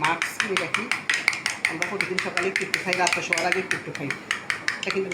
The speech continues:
মাস্ক দুধ, এটা দিয়ে চা খাইতেও মজা, বানিয়ে খেলেও মজা। কী করবো, গরুর দুধটা তো পাওয়া যায় না,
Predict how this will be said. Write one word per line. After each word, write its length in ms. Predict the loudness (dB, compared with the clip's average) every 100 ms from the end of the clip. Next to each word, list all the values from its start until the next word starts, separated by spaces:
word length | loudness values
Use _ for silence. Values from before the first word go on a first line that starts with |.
| -2
মাস্ক 220 | -2 -4 -6 -6
দুধ, 140 | -6 -8 -10 -10 -8
এটা 100 | -6
দিয়ে 100 | -4 2
চা 80 | 2
খাইতেও 260 | 2 -2 -2
মজা, 220 | -2 0 0 -2 -10 -12 -10 -10 -10 -12 -12 -12 -12 -12 -14 -14 -14 -16 -6 -2 -2 -4 -8 -8
বানিয়ে 220 | -8 -8 -8
খেলেও 220 | -8 -8 -8
মজা। 160 | -10 -8
কী 60 | -4
করবো, 240 | -4 -2 -4 -4
গরুর 200 | -2 -2 -2
দুধটা 220 | -6 -8 -6
তো 40 | 0
পাওয়া 180 | 0 0 -2
যায় 140 | -4
না, 60 | -6